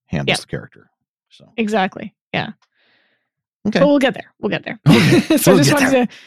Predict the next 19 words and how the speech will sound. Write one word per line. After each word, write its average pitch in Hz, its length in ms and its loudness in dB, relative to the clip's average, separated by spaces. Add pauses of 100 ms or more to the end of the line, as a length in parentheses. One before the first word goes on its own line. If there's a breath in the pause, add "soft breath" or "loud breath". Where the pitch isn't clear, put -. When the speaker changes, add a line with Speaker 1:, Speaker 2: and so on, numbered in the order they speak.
(160 loud breath)
Speaker 2:
some 302 280 -2
opening 311 400 0
thoughts, - 500 -4
and 240 140 -2
then 214 200 -2
we'll, 214 180 -2
we'll 226 160 -2
get 226 180 0
to - 100 2
the 190 100 4
Speaker 1:
Sure. 190 160 0
Speaker 2:
specific 202 420 -4 (340)
places 202 440 -2
of 190 120 -4
it. 113 180 -4 (1160)
So - 160 2
our 277 140 2
opening 311 340 -2
scene, 233 500 -2